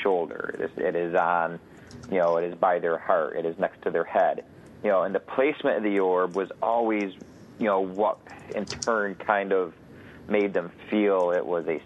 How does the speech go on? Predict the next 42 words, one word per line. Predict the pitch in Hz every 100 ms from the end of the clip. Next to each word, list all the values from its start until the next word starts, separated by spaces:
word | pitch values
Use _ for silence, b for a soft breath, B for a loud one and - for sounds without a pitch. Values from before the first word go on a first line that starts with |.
| -
spirit. | - 95 78 76 -
So | 80 78
if | -
some, | - 87 85
a | 80
family | - - 104 95
member | 90 87 85
recently, | 87 87 - - 76 76
uh, | - -
passed | - 117 104 101 - -
and | 85
there | 76
was | 85
an | -
orb | 90 90
in | 82
the | -
picture | - 98 - 92
near | 92 80 -
somebody's | 90 80 - -
shoulder, | 110 107 104 101 95 - B B B
it | 95 71
was | 92 80
the | 87 82 78
deceased | 80 87 - 90 -
relative | 90 85 85 90 82
crying | - 87 82 80
on | 82
their | 80
shoulder. | - 90 78 - - B B B -
You | 101
know, | 85 78
it, | 95 - 104
the |
placement | - - 110 113 - -
of | 90
it | 85
really | 82 95 87 82 85 -
helped | - 90 87 - - - - - - - -
the, | 90 87 85
uh, | 82 - - - -
the | -